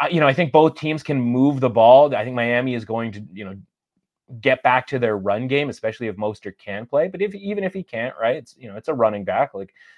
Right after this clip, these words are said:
let's get Achane out there. Let's get, you know, Wilson out there. Um, I, I think both teams can kind of more gradually move the ball. I think kicking is going to be difficult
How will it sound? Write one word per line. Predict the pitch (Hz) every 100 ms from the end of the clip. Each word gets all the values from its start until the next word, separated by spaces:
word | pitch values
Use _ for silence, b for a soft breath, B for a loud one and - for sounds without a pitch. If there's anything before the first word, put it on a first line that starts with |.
| b
let's | 107 -
get | 151 139
Achane | 120 - 113 104
out | 98 98
there. | 101 120
Let's | 110 -
get, | 113 107 - _
you | 110
know, | 98
Wilson | 107 98 - 101
out | 92 92
there. | 90 85 90 _ _ _ _ -
Um, | 123 123 120 110 98 _ _ _ _ _ _ _ _ _
I, | - - -
I | 147
think | 170 147
both | 170 165
teams | 156
can | 139 139
kind | - 139 143
of |
more | 139 135
gradually | 120 123 131 139 131
move | 131 131
the | 127
ball. | 120 127 127
I |
think | - 127 101
kicking | - 127 143 135
is | 131
going | 131 131 127
to |
be | 120
difficult | 117 123 120 120 131 131